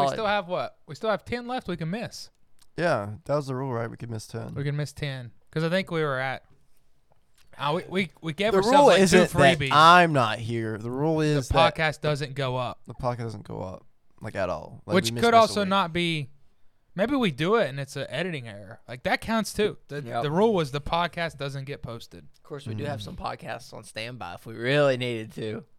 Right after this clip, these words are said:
Speaker 3: Yeah.
Speaker 2: We have some
Speaker 1: From
Speaker 2: old ones.
Speaker 1: October twenty twenty-one.
Speaker 2: Ah, man.
Speaker 1: Before Colorado, we have, like, two or three that
Speaker 2: Yeah.
Speaker 1: sort of kind. And then we also have one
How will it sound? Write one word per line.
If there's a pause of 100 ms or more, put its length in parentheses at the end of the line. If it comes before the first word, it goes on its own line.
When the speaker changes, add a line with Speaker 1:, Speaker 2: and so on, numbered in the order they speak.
Speaker 3:
Yeah.
Speaker 2:
We
have
some
Speaker 1:
From
Speaker 2:
old
ones.
Speaker 1:
October
twenty
twenty-one.
Speaker 2:
Ah,
man.
Speaker 1:
Before
Colorado,
we
have,
like,
two
or
three
that (260)
Speaker 2:
Yeah.
Speaker 1:
sort
of
kind. (260)
And
then (220)
we
also
have
one